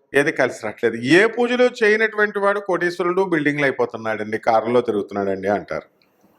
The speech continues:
అలాగే మరొకడు, "ఏమండి, తెల్లారితేడు అందరినీ ముంచుతాడండి, అయినా సరే వాడు బ్రహ్మాండంగా ఉన్నాడండి" అంటారు. మరి ఒక్కొక్కడైతే ఒక రాజకీయ నాయకుడు, నాకు తెలిసినటువంటి రాజకీయ నాయకుడు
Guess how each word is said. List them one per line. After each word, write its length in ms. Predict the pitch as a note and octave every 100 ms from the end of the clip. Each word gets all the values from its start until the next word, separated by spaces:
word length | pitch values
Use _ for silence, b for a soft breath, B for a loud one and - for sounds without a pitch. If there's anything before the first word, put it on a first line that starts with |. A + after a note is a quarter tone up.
| _ _ - - B2
అలాగే 280 | C3+ C#3
మరొకడు, 540 | B2 C3 D3 B2+ G#2 - _ _ b b b C#3+
"ఏమండి, 260 | E3 F#3+
తెల్లారితేడు 600 | E3+ E3+ F#3+ G#3 G#3 G3+
అందరినీ 400 | E3+ F3 G3 G#3
ముంచుతాడండి, 880 | G3 F3+ - F#3+ F3 D#3+ C#3+ C3+ C3 - _ _ _ A#2+
అయినా 280 | C#3+ D#3+
సరే 440 | C#3+ D3+ E3 F3 C#3 -
వాడు 140 | B2+ B2
బ్రహ్మాండంగా 680 | A#2+ A#2 A#2 A#2+ B2 A#2+
ఉన్నాడండి" 560 | A2+ G#2+ G#2+ G#2 G2 G2+
అంటారు. 420 | F2+ E2+ G2 E2+ - b b _ B B B B
మరి 480 | C3 D#3 B2+ A2 - - - _ _ _ _ _ _
ఒక్కొక్కడైతే 880 | B3+ - D#3 E3+ E3 E3+ E3+ C#3+ E3+ G#3 G3 -
ఒక 120 | C#3
రాజకీయ 640 | C#3+ C3 B2+ D#3 F3 G3+ G3
నాయకుడు, 440 | D3 C#3+ D#3+ D3 C3
నాకు 220 | C3 -
తెలిసినటువంటి 580 | C3 B2+ D#3+ C#3+ C#3 B2
రాజకీయ 460 | A#2 A#2 B2 C3+
నాయకుడు 840 | A#2+ G#2+ A#2 - G#2 F#2 A2 D#3